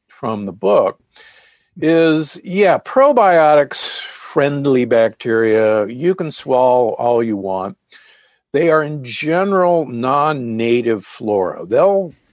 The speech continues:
they'll stay on vacation in your gut for a couple of weeks and then they'll leave. But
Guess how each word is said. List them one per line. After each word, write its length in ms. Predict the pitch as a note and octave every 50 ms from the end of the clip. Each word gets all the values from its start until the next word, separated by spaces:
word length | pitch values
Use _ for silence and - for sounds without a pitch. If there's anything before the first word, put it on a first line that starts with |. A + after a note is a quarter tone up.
| _ _ _ _ _ -
they'll 160 | D3 F3 F3+
stay 360 | - - - - D#3+ D#3 D#3
on 180 | C#3+ C3+ A#2+ G#2+
vacation 720 | A2+ A2 G#2 - - - A#2 A2+ B2+ B2 - - B2 A#2
in 120 | A2 A2+
your 140 | A2 G#2+ G#2
gut 300 | F#2+ G#2 G#2 G#2+ - -
for 140 | - - A2+
a 60 | F#2+
couple 280 | - - A#2 - A2 F#2+
of 80 | F#2
weeks 380 | G2+ G#2 G#2+ G#2+ - - - -
and 140 | D#3 E3+ F3+
then 120 | F3+ F3+ F3
they'll 140 | E3+ E3+
leave. 240 | E3+ F#3+ E3 - - _ _ _ _ _ _ _ _ _ _ _ _ _ _ _ _ _ _ _ _ -
But 240 | E3 D3 C#3+ -